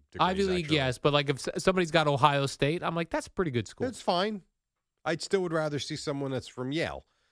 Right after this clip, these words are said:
Speaker 1: or Harvard
Speaker 2: Yeah, that's
Speaker 1: or
Speaker 2: true, yes.
Speaker 1: Penn or Princeton. <laughs>
Speaker 2: Yes, you're
Speaker 1: I'm
Speaker 2: right.
Speaker 1: not saying the other ones are bad, uh, by any stretch.
Speaker 2: But if you gotta go down next level, you don't want someone who, who went to, like, uh, one of these island resorts and somehow got a
Speaker 1: <laughs>
Speaker 2: medical degree.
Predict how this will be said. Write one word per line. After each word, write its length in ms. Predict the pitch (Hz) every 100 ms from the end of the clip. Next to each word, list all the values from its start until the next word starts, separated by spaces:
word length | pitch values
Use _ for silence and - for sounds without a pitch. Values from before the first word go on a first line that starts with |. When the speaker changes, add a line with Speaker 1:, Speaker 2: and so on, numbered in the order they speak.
| _ _
Speaker 1:
or 100 | 127
Harvard 480 | 107 139 107 151 160
Speaker 2:
Yeah, 160 | 151
that's 260 | 139 135 -
Speaker 1:
or 120 | - 98
Speaker 2:
true, 40 |
yes. 240 | 113 110 87
Speaker 1:
Penn 100 | 82 - -
or 100 | 143
Princeton. 440 | - 131 - 101 - -
<laughs> 140 | 214
Speaker 2:
Yes, 420 | 208 165 139 - 190
you're 120 | 196
Speaker 1:
I'm 60 | 156
Speaker 2:
right. 40 |
Speaker 1:
not 160 | 202 -
saying 220 | 233 208
the 80 | 196
other 160 | 214
ones 180 | 196 143
are 40 |
bad, 380 | 113 151 185 143
uh, 140 | 123 113
by 180 | 98 110
any 180 | 220
stretch. 420 | 196 - 82 - -
Speaker 2:
But 80 |
if 100 | 160
you 60 | 170
gotta 220 | 180 170
go 120 | 165
down 340 | 160 156 151 139
next 260 | 139 - 131
level, 260 | 127 110
you 140 | 127 165
don't 140 | 175
want 160 | 160 147
someone 240 | 156 139
who, 440 | 127 131 123 123 - - 127
who 100 | 131
went 300 | 117 127 123
to, 180 | - 123
like, 440 | 117 113 107 - - _ _ _ _ _ _ _ _
uh, 80 | - - _ _
one 300 | 147 131 139
of 80 | 123
these 360 | 120 113 101 - _ -
island 420 | 123 131 131 120
resorts 640 | 110 104 101 127 131 110 110
and 100 | 107
somehow 340 | 120 113 117
got 260 | 113 113 110
a 100 | 107
Speaker 1:
<laughs> 0 |
Speaker 2:
medical 380 | 123 120 110 104
degree. 480 | 110 - 98 90